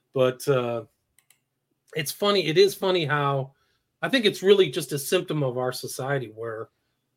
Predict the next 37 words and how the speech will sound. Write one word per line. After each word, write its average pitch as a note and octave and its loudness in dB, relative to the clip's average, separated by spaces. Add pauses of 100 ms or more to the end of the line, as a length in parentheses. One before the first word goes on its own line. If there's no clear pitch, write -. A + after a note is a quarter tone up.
we C3+ -4
have D3 2
to C#3+ -4
be C3 -4
on B2 -4
some C#3 -4
kind C3 -8
of G2 -18
team C3+ -6
that, A2 -14 (100)
like, A2+ -14
we're C3 -4
all B2+ -4
together B2 -8
and A2+ -10
we A#2+ -12
think A#2+ -12
the - -14
same A2 -10 (360)
and A#2+ -10
it A#2 -10
makes A#2+ -8
us B2+ -6
comfortable. A#2 -8
And A#2 -10
then A#2 -10
there's A2+ -10
a - -20
bad A2+ -10
guy A2+ -10
over G#2 -10
there - -8
who - -20
doesn't - -16
think - -18
like - -16 (100)
us. - -18